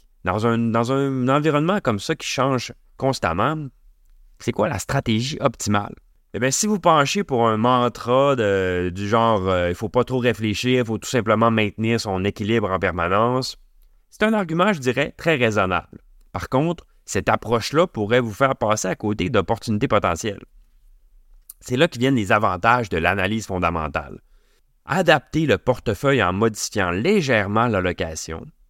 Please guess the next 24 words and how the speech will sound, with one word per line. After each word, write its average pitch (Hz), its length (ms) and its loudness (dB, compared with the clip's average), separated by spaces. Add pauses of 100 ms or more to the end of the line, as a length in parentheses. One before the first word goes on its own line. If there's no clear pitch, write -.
(240)
sur - 280 -2
la 104 120 6
base 113 300 4
de 98 80 0
l'évaluation 123 840 0
des 95 140 -2
perspectives 143 800 -4
de 104 80 2
croissance 107 760 2
futures 160 580 0 (160)
et 98 160 0
de, 90 300 -2
de, 82 800 -2 (760)
des 95 140 -4
perspectives 135 360 0
de 135 80 6
croissance 107 560 2
et 185 120 6
aussi 143 260 0
des, 113 200 2
du 95 160 -10
prix - 320 -4
des 101 180 0
actions 165 360 -2